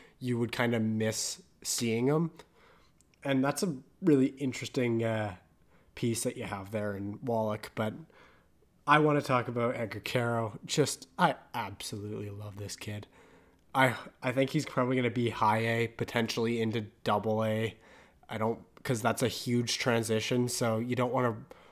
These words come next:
rush that move because you need to make absolutely certain that you're going from high A into double A at the right time. You don't wanna mistime that, because if you do, it can have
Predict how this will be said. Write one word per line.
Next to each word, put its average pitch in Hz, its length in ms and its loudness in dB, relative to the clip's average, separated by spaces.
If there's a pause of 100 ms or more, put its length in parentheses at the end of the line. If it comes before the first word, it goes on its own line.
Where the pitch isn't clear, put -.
(140)
rush 117 520 2
that 110 320 0
move 117 480 2 (380)
because 120 340 0
you 123 100 2
need 131 160 2
to 131 60 0
make 113 220 0
absolutely 113 800 -2
certain 117 580 0
that 107 360 -2 (560)
you're 127 160 -2
going 117 300 0
from 113 460 -4 (280)
high 123 240 2
A 123 260 -2
into 117 160 -6
double 117 360 -4
A 113 100 0
at 113 100 -6
the 117 80 -2
right 107 300 -2
time. 117 380 -4
You 113 80 -6
don't 120 180 -6
wanna 127 160 -2
mistime 117 800 -4
that, 147 220 -2
because 113 280 -4
if 113 140 -6
you 123 80 -4 (160)
do, 120 340 0
it 117 120 -8
can 113 160 -2
have 113 360 0